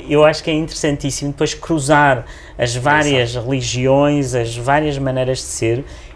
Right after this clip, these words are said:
Speaker 1: e sentir que we are all in the same boat, não é? Eh, ou como ir a Israel e sentir também os laços que temos, eh, com os judeus, eh, com os muçulmanos por outro lado,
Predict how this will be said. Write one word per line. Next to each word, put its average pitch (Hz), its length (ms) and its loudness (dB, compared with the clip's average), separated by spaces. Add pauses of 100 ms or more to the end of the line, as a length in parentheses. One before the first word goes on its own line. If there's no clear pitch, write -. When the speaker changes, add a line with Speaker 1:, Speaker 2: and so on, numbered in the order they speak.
Speaker 1:
e 127 80 -2
sentir 156 760 0 (400)
que 156 400 2
we 156 200 -2
are 160 180 2
all 151 300 4
in 147 100 0
the 139 60 -2
same 135 320 -2
boat, 127 480 0 (100)
não 104 80 -4
é? 104 240 -2 (300)
Eh, 110 200 0
ou 123 120 4
como 147 240 0
ir 135 100 2
a - 20 4
Israel 131 680 4 (300)
e 117 100 -6
sentir 123 720 -2
também 127 340 0
os 120 140 -4
laços 131 420 0
que - 140 -18
temos, 123 460 -4 (240)
eh, 117 280 4
com 139 120 -4
os 123 80 -4
judeus, 139 580 2 (240)
eh, - 80 0
com 131 160 -2
os 131 140 0
muçulmanos 135 600 -2
por 135 160 -2
outro 131 220 0
lado, 143 320 4